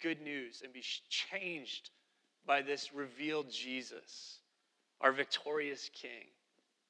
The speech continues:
We need to rejoice in the little things,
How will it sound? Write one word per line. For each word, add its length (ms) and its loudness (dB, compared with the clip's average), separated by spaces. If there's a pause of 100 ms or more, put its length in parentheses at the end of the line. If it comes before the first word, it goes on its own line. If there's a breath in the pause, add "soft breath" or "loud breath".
(1040)
We 60 0
need 180 2
to 80 2
rejoice 800 6
in 120 0
the 100 4
little 300 4
things, 720 -8